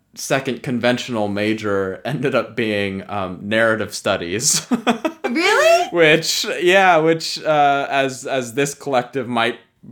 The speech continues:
Speaker 1: be aware or unaware, is like a, is kinda like a watered down English major a little
Speaker 2: <laughs>
Speaker 1: bit, but that's kind of what I wanted to, to do anyway. I wanted to double major in English, but it just would have been too many credits that I had to fulfill.
Speaker 2: Mm-hmm.
Speaker 1: Um, yeah, I don't think that they,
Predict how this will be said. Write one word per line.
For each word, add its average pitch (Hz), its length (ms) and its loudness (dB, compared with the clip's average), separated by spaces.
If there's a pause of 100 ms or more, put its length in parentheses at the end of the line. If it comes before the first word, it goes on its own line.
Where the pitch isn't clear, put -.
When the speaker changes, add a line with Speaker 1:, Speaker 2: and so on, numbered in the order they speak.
(100)
Speaker 1:
be 127 140 0
aware 113 420 4
or 107 140 2
unaware, 110 460 2
is 107 120 0
like 107 160 0
a, 107 140 2
is 98 460 -4
kinda 139 200 -8
like 98 100 -6
a 95 80 -8
watered 107 460 -2
down 104 320 -4
English 107 400 -6
major 101 380 -6
a 113 240 0
little 110 220 -2
Speaker 2:
<laughs> 98 120 -6
Speaker 1:
bit, 98 160 -2
but 117 120 -8
that's 139 200 2
kind 202 220 0
of 156 40 -2
what 143 120 0
I 131 40 2
wanted 117 360 -2
to, 104 220 -4
to - 180 -14
do 110 260 -2
anyway. 104 340 -2
I 95 100 -2
wanted 110 260 -6
to 98 60 -18
double 101 240 -6
major 98 280 -6
in 90 80 -8
English, 95 360 -10
but 101 120 -10
it 95 140 -6
just - 240 -14
would 101 80 -6
have 82 80 -10
been 90 160 -10
too - 120 -14
many 87 200 -10
credits 90 340 -10
that 90 100 -16
I 90 60 -10
had 85 140 -16
to 82 60 -20
fulfill. 92 540 -16 (220)
Speaker 2:
Mm-hmm. 208 400 -2
Speaker 1:
Um, 101 320 -8
yeah, 156 220 -2
I 160 100 2
don't 254 180 -4
think 269 120 -10
that - 240 -10
they, 170 400 0